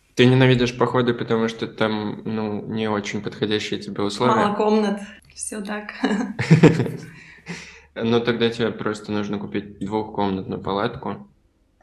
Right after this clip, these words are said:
Speaker 1: и походы тебе понравятся.
Speaker 2: Буду пробовать.
Speaker 1: Или нет? Когда... Не, не пробуй,
Speaker 2: <laughs>
Speaker 1: всё равно, я тоже ненавижу походы, это,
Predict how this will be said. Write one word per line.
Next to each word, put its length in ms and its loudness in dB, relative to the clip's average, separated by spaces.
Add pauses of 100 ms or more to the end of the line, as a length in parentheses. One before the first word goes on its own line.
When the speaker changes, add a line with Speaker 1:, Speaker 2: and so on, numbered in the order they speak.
(500)
Speaker 1:
и 320 0
походы 460 0
тебе 260 -2
понравятся. 640 -8 (520)
Speaker 2:
Буду 240 -8
пробовать. 520 -10
Speaker 1:
Или 200 -2
нет? 380 -4 (360)
Когда... 300 0
Не, 400 0
не 140 0
пробуй, 400 -2 (160)
Speaker 2:
<laughs> 100 -16
Speaker 1:
всё 160 -6
равно, 240 -2
я 160 0
тоже 240 -4
ненавижу 400 -4
походы, 440 -6
это, 300 -6